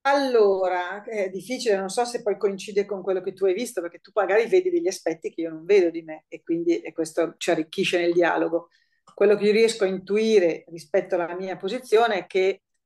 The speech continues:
ehm, un giudizio è fondato su conoscenza, che non è il pregiudizio, perché tu ponevi all'inizio questo tema pregiudizio-giudizio. Il giudizio è fondato su conoscenza, la conoscenza è fatta di dati, di elementi.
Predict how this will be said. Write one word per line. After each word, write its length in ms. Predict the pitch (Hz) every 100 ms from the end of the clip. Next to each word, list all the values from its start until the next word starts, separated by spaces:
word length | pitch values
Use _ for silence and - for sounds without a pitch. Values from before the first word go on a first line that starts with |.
| _ _ _ _ -
ehm, 1300 | 107 107 190 185 190 196 190 196 180 180 175 180 175 180
un 140 | 214 196
giudizio 420 | 202 240 240 254
è 60 | 240
fondato 600 | 226 196 185 190 196 208
su 540 | - - 202 208 214 208
conoscenza, 840 | 196 180 - 156 160 - 156 - - _
che 120 | -
non 100 | 185 185
è 40 |
il 100 | 180
pregiudizio, 640 | 180 165 160 160 - -
perché 160 | 165 160
tu 140 | 170
ponevi 340 | 165 185 180 175
all'inizio 440 | 170 175 175 175
questo 260 | 165 160 175
tema 280 | 175 175 170
pregiudizio-giudizio. 960 | 170 160 175 175 170 165 160 160 - _ _ _
Il 100 | -
giudizio 200 | 220 240
è 20 | 277
fondato 300 | 208 202 196
su 120 | 165
conoscenza, 560 | 190 180 180 160 156
la 100 | -
conoscenza 520 | - 196 190 214 208 214
è 40 |
fatta 360 | 208 165 160 170
di 120 | 165
dati, 540 | 160 165 151 - 160 165
di 100 | -
elementi. 640 | 175 165 151 160 151 156